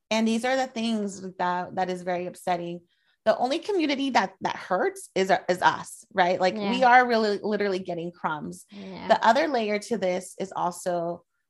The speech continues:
Speaker 1: the back end deal that the elected few or only those in power get to have, which the other layer to this leaked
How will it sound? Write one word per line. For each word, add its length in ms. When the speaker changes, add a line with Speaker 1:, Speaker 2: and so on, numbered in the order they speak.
Speaker 1:
the 80
back 360
end 240
deal 800
that 580
the 140
elected 480
few 360
or 420
only 520
those 400
in 80
power 420
get 200
to 80
have, 360
which 160
the 180
other 200
layer 340
to 160
this 220
leaked 260